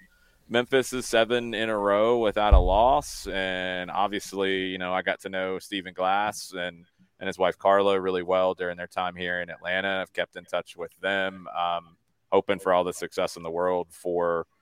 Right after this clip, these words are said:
for Memphis and for Steven because he deserves it. And, I mean, you know, we can go back to the Open Cup game here.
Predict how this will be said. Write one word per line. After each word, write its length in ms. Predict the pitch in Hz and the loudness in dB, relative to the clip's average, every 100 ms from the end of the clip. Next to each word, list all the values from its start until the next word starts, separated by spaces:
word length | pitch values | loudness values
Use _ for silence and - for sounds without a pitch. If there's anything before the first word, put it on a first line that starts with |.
| _ _ - | _ _ 2
for 120 | 123 | 4
Memphis 460 | 113 110 107 101 98 | 6 6 4 0 0
and 120 | 90 | -2
for 80 | 92 | -2
Steven 480 | - 98 104 90 90 | 0 2 2 0 -2
because 640 | 90 95 92 92 90 85 | 0 4 4 4 2 0
he 120 | 85 92 | -4 -4
deserves 380 | 92 78 104 | -4 -2 -2
it. 160 | 80 78 _ - | -2 -6 _ -4
And, 340 | 90 85 85 | -2 -2 -6
I 40 | |
mean, 320 | 85 85 82 82 | -6 -6 -8 -12
you 60 | |
know, 80 | 80 | -14
we 80 | 82 | -12
can 60 | 92 | -6
go 120 | 82 | -2
back 260 | 78 82 - | 2 2 2
to 120 | 87 | -2
the 120 | 82 | 0
Open 240 | 85 - 82 | 0 -2 -2
Cup 180 | 85 - | -2 -2
game 200 | 87 82 | -6 -4
here. 360 | 85 107 95 | 0 4 4